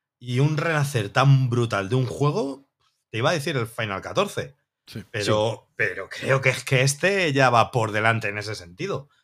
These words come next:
Speaker 1: Porque este, por lo menos el Final catorce, sigues teniendo el fanbase de, de todos, la gente que, que jugaba contigo al once y que juegan todas tus sagas. Pero es que esto es una nueva saga, un nuevo juego,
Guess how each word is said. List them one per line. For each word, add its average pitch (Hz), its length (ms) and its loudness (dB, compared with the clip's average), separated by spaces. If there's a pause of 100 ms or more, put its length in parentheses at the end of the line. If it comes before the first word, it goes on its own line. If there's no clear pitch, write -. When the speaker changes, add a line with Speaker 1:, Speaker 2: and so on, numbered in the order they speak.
(160)
Speaker 1:
Porque 107 220 -4
este, 156 300 2
por 139 140 0
lo 107 60 0
menos 123 180 0
el 135 60 -2
Final 143 260 2
catorce, 151 540 -2 (220)
sigues 135 300 0
teniendo 151 540 4
el 131 120 0
fanbase 135 560 2
de, 151 240 0
de 110 280 0
todos, 123 600 -2 (300)
la 123 440 -10
gente 139 380 0
que, 120 260 -2 (360)
que 113 140 -4
jugaba 123 500 0
contigo 127 460 0
al 131 80 2
once 160 320 -2
y 175 60 -6
que 113 140 -6
juegan 127 480 0
todas 143 240 -2
tus - 160 -8
sagas. 156 400 -2
Pero 101 160 -8
es - 80 -12
que 123 100 -2
esto 165 360 -2 (320)
es - 380 -6
una 143 300 2
nueva 123 360 4
saga, 202 380 2
un 135 260 4
nuevo 120 260 2
juego, 190 540 0